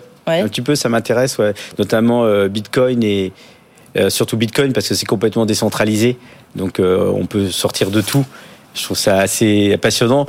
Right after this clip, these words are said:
Speaker 2: Je sais pas où ça va nous mener, mais, euh, je trouve ça,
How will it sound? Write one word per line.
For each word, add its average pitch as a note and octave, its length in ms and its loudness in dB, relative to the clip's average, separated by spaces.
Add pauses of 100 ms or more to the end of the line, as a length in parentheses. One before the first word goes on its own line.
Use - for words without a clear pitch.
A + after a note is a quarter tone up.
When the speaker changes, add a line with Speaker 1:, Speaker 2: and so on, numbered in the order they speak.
(140)
Speaker 2:
Je G#2 120 -4
sais B2+ 100 2
pas C3+ 160 2
où C3+ 120 2
ça B2 160 0
va A#2+ 120 0
nous B2 140 4
mener, C#3+ 340 4
mais, A2+ 300 0 (720)
euh, F#2 600 2
je F#2+ 120 -8
trouve A#2 120 -8
ça, E3 280 0